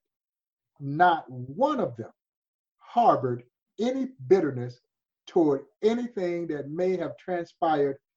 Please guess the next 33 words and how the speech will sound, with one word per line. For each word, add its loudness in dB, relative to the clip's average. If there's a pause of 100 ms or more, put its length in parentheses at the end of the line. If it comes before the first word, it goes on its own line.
(160)
in -2
their 6
lives 4
as 0
they, -2 (100)
in -4
their -2
quest -2 (320)
to -2
play 2
baseball 0
i-, -8
in -2
this -2
country. -6 (560)
And, 0
and 0
quite 2
frankly, -2
guys, 0 (580)
had -4
they 6
been 2 (140)
bitter, 0 (1200)
we -2
all -2
would -2
have -6
said -4
you -2
had 4
every -2
right -2